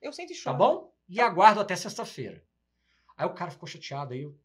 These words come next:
Speaker 2: fui no banheiro, o cara tava lá meio
Speaker 1: Chorando.
Speaker 2: chorando. Aí, de repente, o sócio me chama. "Paulo, você que é latino e tal,
Speaker 1: Peguei pesado?
Speaker 2: que, por que que ele ficou assim?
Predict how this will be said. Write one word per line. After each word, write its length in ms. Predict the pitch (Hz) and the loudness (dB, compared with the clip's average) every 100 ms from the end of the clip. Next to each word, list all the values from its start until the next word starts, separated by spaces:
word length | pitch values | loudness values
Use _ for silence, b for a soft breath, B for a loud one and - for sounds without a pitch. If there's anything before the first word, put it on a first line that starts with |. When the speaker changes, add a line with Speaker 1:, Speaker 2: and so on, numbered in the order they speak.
| _ _ _ | _ _ _
Speaker 2:
fui 160 | 147 | -14
no 100 | 143 | -10
banheiro, 420 | 131 127 120 135 | -8 -8 -8 -10
o 40 | 135 | -8
cara 180 | 131 123 | -10 -8
tava 240 | 131 123 | -10 -8
lá 160 | 113 123 | -6 -6
meio 160 | 123 | -8
Speaker 1:
Chorando. 320 | - 196 185 180 | -12 -10 -8 -8
Speaker 2:
chorando. 520 | 135 135 131 110 107 _ _ _ _ _ | -6 -8 -8 -12 -18 _ _ _ _ _
Aí, 720 | 123 127 135 151 170 156 - _ _ _ _ - | -8 -6 -6 -6 -6 -8 -10 _ _ _ _ -14
de 120 | 135 | -8
repente, 440 | 139 143 135 139 | -8 -8 -12 -12
o 40 | 139 | -12
sócio 360 | - 135 - | -12 -12 -12
me 60 | 135 | -10
chama. 440 | - 127 110 104 _ _ _ _ - | -10 -10 -14 -18 _ _ _ _ -14
"Paulo, 300 | 180 113 101 | -10 -10 -12
você 280 | 117 - 143 | -16 -18 -20
que 120 | 135 | -16
é 40 | |
latino 520 | 107 - - 123 113 | -16 -16 -18 -16 -16
e 40 | 98 | -18
tal, 560 | - 117 123 101 95 _ _ _ | -14 -10 -8 -10 -14 _ _ _
Speaker 1:
Peguei 200 | - 180 185 | -16 -14 -14
pesado? 380 | 165 175 202 | -14 -10 -10
Speaker 2:
que, 240 | 175 185 190 _ _ _ | -10 -14 -18 _ _ _
por 140 | 175 - | -20 -20
que 120 | 339 | -20
que 180 | - 160 | -16 -14
ele 320 | 120 110 104 _ _ _ _ _ | -12 -16 -20 _ _ _ _ _
ficou 280 | _ 127 151 | _ -20 -20
assim? 300 | 143 - 101 | -20 -18 -20